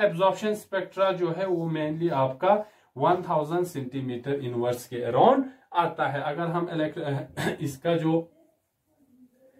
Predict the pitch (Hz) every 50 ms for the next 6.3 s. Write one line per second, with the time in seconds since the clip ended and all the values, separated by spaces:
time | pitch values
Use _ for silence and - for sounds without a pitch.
0 | - - _ _ _ _ _ _ _ - - - - 175 156 - - - - 175
1 | 170 165 165 156 143 135 135 143 151 147 143 - 175 170 165 165 160 160 - -
2 | 180 175 160 160 156 156 - - 165 165 160 156 - - - _ 147 143 139 -
3 | - 143 135 135 135 123 120 120 117 120 131 131 135 147 160 156 151 139 135 135
4 | 139 147 - 156 147 143 143 147 175 190 - - - 175 165 165 170 190 190 170
5 | - - - - _ _ - 131 139 131 127 - 104 101 - - 135 123 120 120
6 | 120 135 151 165 170